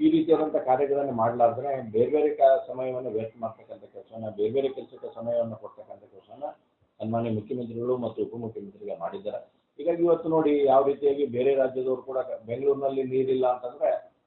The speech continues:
ಎಷ್ಟು ಹಾಹಾಕಾರ ಇರ್ತಕ್ಕಂಥದ್ದನ್ನ ನೋಡಿದ್ದೇವೆ. ಅಲ್ಲಿಯ ಟ್ಯಾಂಕರ್ ಮಾಫಿಯಾ ಕೂಡ ಏನಿದೆ ಅಂತಕ್ಕಂಥದ್ದು ಕೂಡ ನಾವು ಕಾಣ್ತಾ ಇದ್ದೇವೆ. ಅದ್ರ ಜೊತೆಗೆ ಈಗ ಇವತ್ತು ಬೇರೆ ರಾಜ್ಯಗಳಿಗೆ ಮಾತಾಡಕ್ಕ ಈ ಒಂದು, ಆ,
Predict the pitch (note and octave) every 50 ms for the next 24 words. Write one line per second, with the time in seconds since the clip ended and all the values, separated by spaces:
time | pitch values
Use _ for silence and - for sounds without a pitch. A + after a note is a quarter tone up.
0 | _ B2 A#2+ - - D3 A2 A2+ A2 A#2+ C#3 C3+ C3+ C3+ C3+ C3 B2+ B2 A#2 B2
1 | A#2+ B2 B2 A#2+ B2 A2+ G#2+ G#2 G#2+ G#2 G2 G2+ F#2+ F#2+ - - _ _ _ _
2 | - A2+ A#2+ B2+ B2+ A#2+ - - A#2+ B2 A#2 C#3 C3 C3 B2+ B2 B2 A#2+ - C#3
3 | C3 B2+ B2 - B2 A#2+ B2 B2 A#2+ A#2+ A#2+ A#2+ A#2 A#2 A#2 A#2 A2+ A2 A#2+ A#2
4 | A2 _ B2 A#2 A2 A#2+ B2 B2 B2 C#3 D3 D3 C#3+ B2+ A2+ - - F#2+ G2 -
5 | G2+ F#2+ F#2+ - F#2 F#2+ G#2 - _ _ _ _ _ _ _ _ _ _ D3+ D3
6 | D3+ E3 D#3+ F#3 F3+ F3+ F3 E3+ F3 E3+ E3 E3 - F3 E3+ E3+ D#3+ D#3 D3+ C#3+
7 | C3 B2+ A2+ A#2+ C#3 D3+ D#3+ D#3+ D#3+ D3+ D3 C#3+ C#3 C#3+ C#3+ C#3+ C#3+ D3 D3 C3
8 | B2 B2 B2+ C3+ C3+ C3+ C3 B2 - - - - A#2 - - _ _ _ _ -
9 | C#3+ D3 D3 D3 C#3+ C#3+ C#3+ C#3 C3+ C3+ C3 B2+ A2+ G#2+ G2+ - _ _ _ _
10 | _ _ A#2 A2+ A2+ A2+ A2+ A2